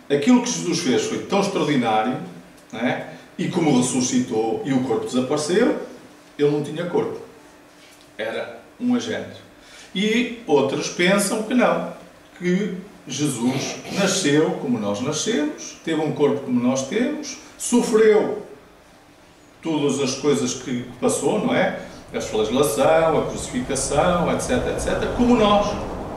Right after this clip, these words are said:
E isso é que, isso é que faz dele um espírito, não é? Que serve de modelo e guia. Porque perante o mundo, com as provas e as dificuldades em que nós também estamos,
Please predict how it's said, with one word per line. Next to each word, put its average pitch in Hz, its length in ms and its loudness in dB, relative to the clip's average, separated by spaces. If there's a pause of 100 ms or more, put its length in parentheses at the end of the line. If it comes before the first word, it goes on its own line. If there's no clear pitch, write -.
(600)
E 240 460 2 (100)
isso 226 280 0
é 214 40 6
que, - 120 0 (640)
isso 165 180 -2
é 208 60 4
que - 80 -2
faz 151 240 4
dele 160 460 2 (600)
um 214 120 2
espírito, 175 580 -2 (480)
não 135 100 -6
é? 170 320 -2 (240)
Que 233 260 2
serve 214 480 2
de 220 60 0
modelo 220 360 4
e 220 80 0
guia. 190 440 -4 (340)
Porque 247 220 0
perante 240 600 4 (180)
o 208 120 2
mundo, 160 500 0 (360)
com 233 320 6
as 196 100 2
provas 151 580 2
e 180 100 2
as 175 100 2
dificuldades 156 720 0
em 214 120 2
que - 80 -4
nós 247 300 4
também 135 240 0
estamos, 120 500 -4